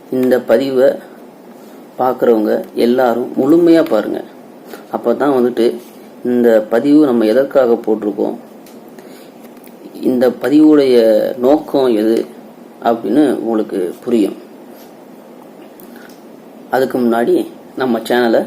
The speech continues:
சப்ஸ்கிரைப் பண்ணாதவங்க எல்லாரும் நம்ம சேனலை சப்ஸ்கிரைப் பண்ணிடுங்க. சரி, வாங்க பதிவுக்கு உள்ள போகலாம்.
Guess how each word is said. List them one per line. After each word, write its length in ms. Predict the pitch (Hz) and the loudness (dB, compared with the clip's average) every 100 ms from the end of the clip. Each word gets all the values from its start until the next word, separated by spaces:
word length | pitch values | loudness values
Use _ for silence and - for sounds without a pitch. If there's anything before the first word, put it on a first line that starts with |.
| - - - - - | -6 -20 -20 -20 -6
சப்ஸ்கிரைப் 460 | 127 117 - 123 113 | -6 -4 0 2 2
பண்ணாதவங்க 500 | 110 110 110 110 - - - | -2 0 0 -2 -4 -10 -8
எல்லாரும் 300 | 120 117 110 | 0 0 0
நம்ம 120 | 95 | -4
சேனலை 360 | 98 113 104 143 - - - - - - - - | -4 -4 -2 -4 -8 -20 -20 -20 -20 -20 -8 -8
சப்ஸ்கிரைப் 420 | - - 104 - | -8 -2 -2 -2
பண்ணிடுங்க. 340 | 60 - - - - - - - - - - | -10 -12 -16 -20 -20 -20 -20 -20 -20 -20 -10
சரி, 120 | 110 110 | -4 -2
வாங்க 320 | 101 98 113 - - - - - - | -2 -4 -6 -10 -20 -20 -20 -20 -4
பதிவுக்கு 300 | 110 104 98 | 0 0 -2
உள்ள 180 | - 98 | -2 -2
போகலாம். 420 | - 101 - - | -4 -8 -8 -14